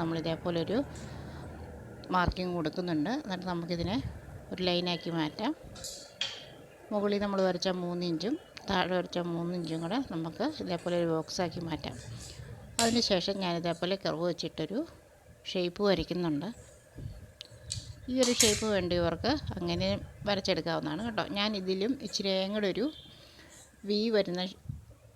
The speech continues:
രീതിയിലുള്ളൊരു ഷേപ്പാണ് വരച്ചെടുക്കുന്നത്. അപ്പോൾ നമുക്ക് ആ യു വരച്ചതിൻ്റെ ആ, ആ ഒരു മാർക്കിങ് കിടക്കുന്നതുകൊണ്ട് അത്രയും നമുക്ക് ഏത്, ഉം, രീതി വേണേലും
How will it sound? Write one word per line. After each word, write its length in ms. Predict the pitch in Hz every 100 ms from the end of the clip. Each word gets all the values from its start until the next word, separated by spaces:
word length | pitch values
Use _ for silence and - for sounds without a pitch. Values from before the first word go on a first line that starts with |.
| - 180
രീതിയിലുള്ളൊരു 680 | 196 190 190 202 180 170 180 175
ഷേപ്പാണ് 520 | 180 170 175 160 208 294 - - - - - - - - -
വരച്ചെടുക്കുന്നത്. 720 | 170 165 185 151 147 160 156 202 - - - - -
അപ്പോൾ 160 | - 220
നമുക്ക് 240 | 220 220 220
ആ 40 | 220 214
യു 120 | 220 226 240 -
വരച്ചതിൻ്റെ 840 | 208 190 - 214 202 196 190 185 220 -
ആ, 20 | 185 - -
ആ 40 | 196 208
ഒരു 140 | 196 208 - 196
മാർക്കിങ് 480 | 190 175 175 196 196
കിടക്കുന്നതുകൊണ്ട് 680 | 185 165 175 175 170 156 175 208 -
അത്രയും 380 | - - 196 202 208
നമുക്ക് 360 | 170 165 165 240 - - - - - 185
ഏത്, 220 | 185 208 214 - - 147
ഉം, 120 | 185 - - - 185
രീതി 240 | 185 180 190 180
വേണേലും 560 | 175 175 175 180 233